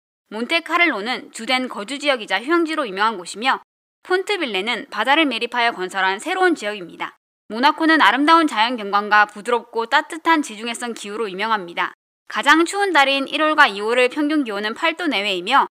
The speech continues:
여름인 칠, 팔월의 평균 기온은 이십육 도로 매우 쾌적하고 온화합니다.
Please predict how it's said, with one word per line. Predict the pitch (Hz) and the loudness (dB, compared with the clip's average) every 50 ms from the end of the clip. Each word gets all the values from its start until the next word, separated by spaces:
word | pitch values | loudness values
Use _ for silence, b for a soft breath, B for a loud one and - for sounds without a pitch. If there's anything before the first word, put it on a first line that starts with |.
| _ _ - | _ _ -4
여름인 | 202 214 226 254 269 269 277 277 269 | -2 0 2 2 2 2 2 0 -2
칠, | 269 - 381 381 | -2 -4 -4 -2
팔월의 | - 392 403 370 349 339 330 | 2 4 4 4 4 2 2
평균 | 320 330 320 311 330 311 | 2 2 2 2 2 2
기온은 | 269 226 208 208 220 220 196 | 0 -2 -4 -6 -6 -6 -6
이십육 | 175 208 220 - 311 294 254 185 - | -6 -4 0 2 2 2 0 -2 -6
도로 | - 208 190 185 180 - _ _ _ _ | -8 -8 -8 -8 -10 -14 _ _ _ _
매우 | - 208 214 220 220 | -6 -4 -2 -2 -4
쾌적하고 | 220 - 339 381 392 381 370 - 277 240 - 190 180 - - | -4 -4 0 2 2 2 2 2 -4 -4 -4 -6 -10 -10 -8
온화합니다. | 202 220 254 320 294 226 185 170 165 - 175 156 | -2 2 4 4 4 4 2 -4 -8 -6 -8 -8